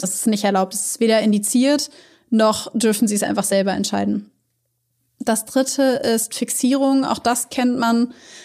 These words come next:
aus Filmen und auch aus den Horrorvorstellungen in der Psychiatrie. Ähm, die Fixierung selber ist extrem selten und sehr, sehr stark reguliert, weil es so ein immenser Eingriff,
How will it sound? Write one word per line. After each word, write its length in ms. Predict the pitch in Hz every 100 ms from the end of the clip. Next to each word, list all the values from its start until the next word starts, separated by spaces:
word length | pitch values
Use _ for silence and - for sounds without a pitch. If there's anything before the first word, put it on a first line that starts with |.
| - - - -
aus 240 | - 214 -
Filmen 540 | 269 277 294 294 302 302 -
und 140 | 247 220
auch 240 | 220 233
aus 200 | - -
den 300 | 226 220 220
Horrorvorstellungen 840 | 247 254 247 233 233 233 214 220 220
in 100 | 220
der 100 | 220
Psychiatrie. 800 | - 233 214 - 262 262 285 294 -
Ähm, 460 | 220 220 220 220 -
die 200 | - 233
Fixierung 540 | 220 233 - 262 254 240
selber 320 | 226 226 220
ist 220 | 214 -
extrem 640 | 208 - - - 254 269
selten 520 | 262 226 233 240 240
und 280 | 226 214 208 _ _
sehr, 340 | - 233 240 240
sehr 180 | 233 220
stark 400 | - 220 220 233
reguliert, 560 | 220 220 214 233 262
weil 120 | 220 214
es 120 | -
so 60 |
ein 220 | 220 220 214
immenser 540 | 226 226 233 233 -
Eingriff, 580 | 214 226 226 220 -